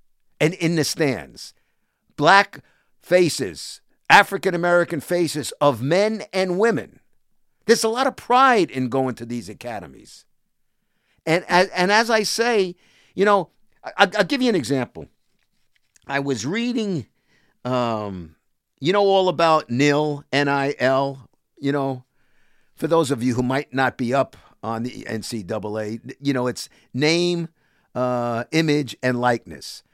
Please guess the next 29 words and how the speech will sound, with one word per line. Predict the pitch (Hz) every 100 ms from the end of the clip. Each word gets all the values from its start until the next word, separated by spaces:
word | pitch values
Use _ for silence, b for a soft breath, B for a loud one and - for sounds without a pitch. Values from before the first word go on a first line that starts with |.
| _ -
And | 135 127
now, | 165 254 208 131 147 185 _ _ _ _ _ _ _ _ _ _ _ _ _ -
and, | 220
and | 214 185 196
rightfully | 160 165 - 190 185
so, | 185 180
I, | 170 160 135 139
I've | 131 110
said, | - 170 156 127
"Hey, | 220 139 90
if | 117
the | 139 165
N | 196
C | - 180
double | 170 180 165
A, | 190 175
this | 131 -
multi-billion | 147 160 - 170 117 120 156 151 147
dollar | 151 151 143 135 b b b b 107
B | 95 175 160
S | 151 -
business," | 95 170 123 135 139 - -
you | 143 151
know, |
you | 143 147
know, | 139
you | 143 127
heard | 160 147
me | 139